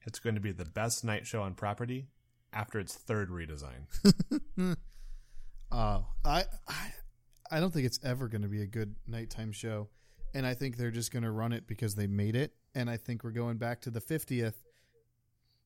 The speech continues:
Speaker 2: fiftieth anniversary for the park. I think we're having all new nighttime experiences. New parade at Magic Kingdom,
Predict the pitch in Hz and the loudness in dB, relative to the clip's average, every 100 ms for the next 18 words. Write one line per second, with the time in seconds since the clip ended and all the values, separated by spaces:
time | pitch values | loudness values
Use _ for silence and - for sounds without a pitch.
0 | _ - 143 135 156 143 151 147 151 156 | _ -10 -6 -4 -4 -2 -2 -2 -2 -2
1 | - 139 135 131 143 139 123 117 113 117 | -4 -6 -4 -6 -2 -2 -2 -2 -2 0
2 | 113 113 117 120 123 127 120 120 - 120 | 0 0 -2 -2 -2 -2 0 -2 -2 -4
3 | 117 113 - 131 120 107 101 101 98 - | -2 -4 -6 -4 -2 -2 -2 -4 -4 -8
4 | _ _ _ _ - 131 123 123 139 135 | _ _ _ _ -2 -2 0 0 0 0
5 | 127 123 127 127 127 123 123 127 | 0 -2 -4 -4 -2 0 -2 -4